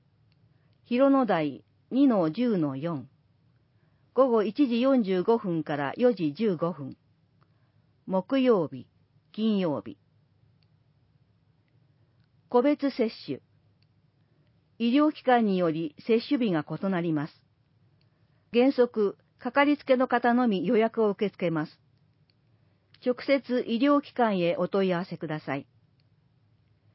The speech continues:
予約方法。集団接種。市ライン公式アカウント、または専用ダイヤルへ電話で予約。専用ダイヤル。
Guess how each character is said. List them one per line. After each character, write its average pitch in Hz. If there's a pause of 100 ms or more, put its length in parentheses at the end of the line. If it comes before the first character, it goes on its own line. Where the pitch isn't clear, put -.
(540)
予 202
約 269
方 214
法。 113 (1200)
集 285
団 240
接 185 (220)
種。 - (1300)
市 -
ラ 226
イ 277
ン 254
公 269
式 240
ア 208
カ 226
ウ 185
ン 160
ト、 - (340)
ま 190
た 202
は 160 (280)
専 254
用 277
ダ 254
イ 226
ヤ 185
ル 160
へ 156
電 196
話 202
で 180
予 156
約。 139 (1500)
専 277
用 262
ダ 208
イ 165
ヤ 127
ル。 123